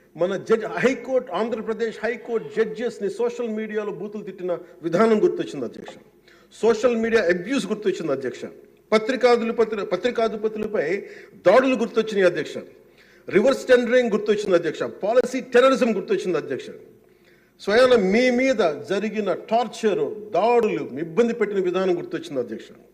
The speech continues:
మడ అడవుల విధ్వంసం గుర్తొచ్చింది అధ్యక్ష. చంద్రబాబు గారిని యాభై మూడు రోజులు జైల్లో పెట్టి ఆయన ఇబ్బంది పెట్టిన విధానం గుర్తొచ్చింది అధ్యక్ష.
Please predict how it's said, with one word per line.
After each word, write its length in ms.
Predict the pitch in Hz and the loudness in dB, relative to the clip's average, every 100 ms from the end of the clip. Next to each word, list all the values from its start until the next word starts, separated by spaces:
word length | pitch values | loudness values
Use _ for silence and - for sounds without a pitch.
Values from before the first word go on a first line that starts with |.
| _ _ _ - - 143 | _ _ _ -20 -14 -4
మడ 140 | 165 247 | 2 4
అడవుల 300 | 247 240 233 | 6 6 4
విధ్వంసం 580 | - - 180 233 233 190 | 2 2 4 6 4 2
గుర్తొచ్చింది 440 | - 175 - 156 | 0 -2 -2 -4
అధ్యక్ష. 320 | 131 110 - - - _ _ _ _ _ _ _ - _ - | -6 -8 -14 -20 -20 _ _ _ _ _ _ _ -20 _ -2
చంద్రబాబు 420 | 190 240 247 240 | 2 4 6 6
గారిని 760 | 233 233 233 240 208 214 240 - - - - - _ _ _ _ _ _ _ _ _ _ _ _ 117 | 6 4 4 2 2 2 0 -4 -10 -16 -20 -20 _ _ _ _ _ _ _ _ _ _ _ _ -8
యాభై 280 | 165 214 | 0 4
మూడు 320 | 226 226 214 220 | 4 2 -2 -4
రోజులు 280 | 220 208 | -4 -4
జైల్లో 440 | 175 - 208 220 220 | -8 -2 -2 0 -2
పెట్టి 240 | 208 208 | -2 -2
ఆయన 100 | 190 | -4
ఇబ్బంది 280 | 165 180 190 | -2 -4 -4
పెట్టిన 300 | 180 175 175 | -4 -6 -6
విధానం 420 | 147 160 190 180 | -6 -4 -2 -2
గుర్తొచ్చింది 440 | 156 170 160 139 113 | -2 -6 -8 -8 -10
అధ్యక్ష. 260 | 98 98 | -10 -16